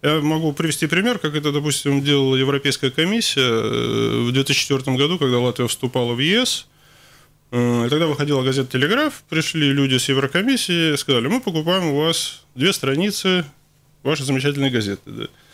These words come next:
Наши условия, да, чтобы вы писали там каждую неделю о событиях, происходящих в Европе, да. Какая там система власти,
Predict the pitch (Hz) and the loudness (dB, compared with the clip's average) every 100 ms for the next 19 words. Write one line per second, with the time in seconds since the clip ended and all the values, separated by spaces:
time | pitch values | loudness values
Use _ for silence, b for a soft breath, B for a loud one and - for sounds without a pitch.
0 | b - 208 196 175 - 120 110 107 110 | b -4 -2 -2 -4 -2 0 0 0 0
1 | 113 110 110 110 - 160 226 - 175 202 | 0 0 -2 -6 -6 -2 -2 0 -2 0
2 | 214 185 - 143 135 123 - _ 151 143 | 0 -2 -2 -2 0 -2 -8 _ -2 -2
3 | 147 175 214 247 208 175 156 202 185 - | 0 0 0 0 2 0 0 0 0 0
4 | 175 202 139 131 - 143 156 131 139 135 | 0 0 0 -2 0 0 0 -2 -2 0
5 | 127 107 - 104 113 120 b b b b | 0 -2 -4 -6 -6 -6 b b b b
6 | b _ 131 180 139 120 113 113 135 - | b _ -2 0 0 -2 0 0 -2 -2
7 | 135 117 160 233 202 - 143 131 123 | -2 0 2 0 -2 -4 -2 -2 -4